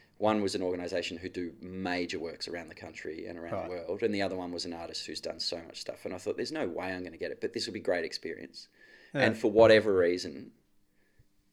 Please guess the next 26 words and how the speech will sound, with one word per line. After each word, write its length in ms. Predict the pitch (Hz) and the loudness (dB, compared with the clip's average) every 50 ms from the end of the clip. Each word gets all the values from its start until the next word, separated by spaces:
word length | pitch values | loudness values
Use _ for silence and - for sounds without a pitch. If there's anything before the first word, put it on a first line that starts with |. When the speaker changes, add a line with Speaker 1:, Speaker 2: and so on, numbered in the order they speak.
| _ _ - _ - | _ _ -20 _ -8
Speaker 1:
I 120 | 92 92 | -8 -6
got 260 | 85 - 90 87 - - _ _ _ _ _ _ - | -2 -2 -2 -2 -2 -4 _ _ _ _ _ _ -12
the 80 | - - | -10 -10
pitch. 640 | - - - 113 107 - - - - - - _ _ _ _ _ _ _ _ _ _ _ _ _ _ - | -8 -2 2 2 2 2 0 -6 -6 -6 -8 _ _ _ _ _ _ _ _ _ _ _ _ _ _ -12
My 240 | - 110 117 117 113 | -4 0 2 4 4
pitch 280 | 110 - 110 98 - - | 2 2 -2 -6 -6 -6
was 120 | 95 - | -8 -8
successful, 480 | - - - - 110 95 - - 98 95 | -8 -6 -4 -2 0 0 0 0 -2 -2
and 140 | 95 95 98 | -2 -2 -2
then 340 | 98 98 95 95 95 95 - _ _ _ - - _ _ _ _ _ - | -2 -2 -2 -4 -8 -10 -12 _ _ _ -20 -20 _ _ _ _ _ -12
I 40 | |
was 100 | - - | -4 0
like, 140 | 107 104 - | 2 2 2
"Well, 80 | 104 104 | 2 0
this 160 | 110 107 - | -2 -2 -4
is 60 | - 95 | -4 -4
a 60 | 92 | -2
really 200 | 92 90 87 87 | -2 -2 -2 -4
good 180 | - 87 - | -8 -10 -10
chance 300 | - - - 85 - - | -10 -8 -6 -6 -6 -8
for 120 | - - 85 | -10 -12 -10
me 160 | 87 87 87 | -8 -6 -6
to 60 | 85 | -6
get 160 | 85 87 82 | -4 -4 -4
over 280 | 85 85 82 85 85 87 | -2 -2 -2 -4 -6 -8
my 380 | 87 85 82 82 82 82 85 | -10 -10 -12 -12 -12 -14 -16